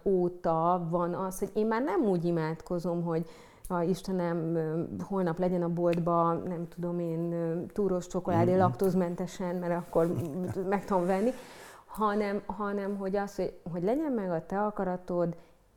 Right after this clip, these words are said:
Speaker 1: és én azt el tudjam fogadni.
Speaker 2: Mhm.
Speaker 1: És az lesz nekem a legjobb, akkor is, ha most még nem
Speaker 2: Mhm.
Speaker 1: látom, hogy az miért jó.
Speaker 2: Mhm. Na most ennek a történetnek egy nagyon szép epizódja a te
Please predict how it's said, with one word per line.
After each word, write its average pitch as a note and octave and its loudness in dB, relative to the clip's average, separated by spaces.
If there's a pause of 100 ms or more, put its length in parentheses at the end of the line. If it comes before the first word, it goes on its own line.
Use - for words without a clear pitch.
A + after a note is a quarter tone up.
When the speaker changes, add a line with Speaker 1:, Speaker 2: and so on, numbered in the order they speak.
(120)
Speaker 1:
és - -12
én G3+ -2
azt C4+ 0
el F3+ -4
tudjam E3+ -8
fogadni. - -10
Speaker 2:
Mhm. F2 -6 (420)
Speaker 1:
És - -4
az C#4 10
lesz G3+ 4
nekem F#3 0
a D#3+ 0
legjobb, C#3 0 (760)
akkor C4 12
is, C4 6 (120)
ha - 10
most C4 12
még G#3 10
nem A3 10
Speaker 2:
Mhm. G3 6
Speaker 1:
látom, E3 2
hogy D3+ -2
az D3 -2
miért D3+ -4
jó. - -6
Speaker 2:
Mhm. - -8 (1160)
Na - -10
most A2+ -6
ennek A#2+ 4
a B2+ 2
történetnek G#2 4
egy G2 0
nagyon G2 0
szép - -2 (220)
epizódja D#2+ -4
a - -10
te D#2+ -4